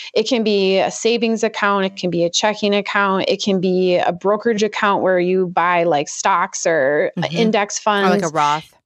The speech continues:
Speaker 2: or
Speaker 1: Yeah,
Speaker 2: something like that?
Speaker 1: well, or it can be a Roth I R A, a
Speaker 2: Mm-hmm.
Speaker 1: traditional I R A, something like
Speaker 2: Mm-hmm.
Speaker 1: that. It can be a four oh one k. It
Speaker 2: You're just
Speaker 1: sort of
Speaker 2: saying
Speaker 1: depends.
Speaker 2: something. <laughs>
Speaker 1: Something. Just
Speaker 2: Yeah.
Speaker 1: get something.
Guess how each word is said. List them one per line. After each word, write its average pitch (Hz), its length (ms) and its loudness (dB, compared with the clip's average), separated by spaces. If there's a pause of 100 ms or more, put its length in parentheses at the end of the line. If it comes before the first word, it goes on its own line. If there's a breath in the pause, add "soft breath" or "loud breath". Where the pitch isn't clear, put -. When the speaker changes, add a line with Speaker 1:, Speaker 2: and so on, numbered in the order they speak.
(100)
Speaker 2:
or 175 80 0
Speaker 1:
Yeah, 269 100 4
Speaker 2:
something 202 180 2
like 156 140 -2
that? 160 140 2
Speaker 1:
well, 226 280 0 (160)
or 226 280 2
it 233 100 0
can 247 180 -2
be 233 160 2
a 220 80 0
Roth 190 500 0
I 202 180 2
R 196 180 2
A, 185 240 2
a 185 80 2
Speaker 2:
Mm-hmm. 175 80 0
Speaker 1:
traditional 190 480 2
I 196 260 2
R 190 160 2
A, 180 320 2
something 202 400 0
like 180 160 2
Speaker 2:
Mm-hmm. 175 60 0
Speaker 1:
that. 185 220 4
It - 60 -6
can 220 140 0
be 202 240 2
a - 100 -2
four 202 380 0
oh 208 100 2
one 202 240 0
k. 190 420 0
It 190 100 -8 (260 loud breath)
Speaker 2:
You're 247 120 2
just 294 120 4
Speaker 1:
sort 294 140 4
of 277 60 0
Speaker 2:
saying 233 280 2
Speaker 1:
depends. 143 240 -2 (100)
Speaker 2:
something. 254 320 -2
<laughs> - 60 0
Speaker 1:
Something. 269 340 2 (200)
Just 262 160 2
Speaker 2:
Yeah. 349 100 4
Speaker 1:
get 302 80 0
something. 247 400 -2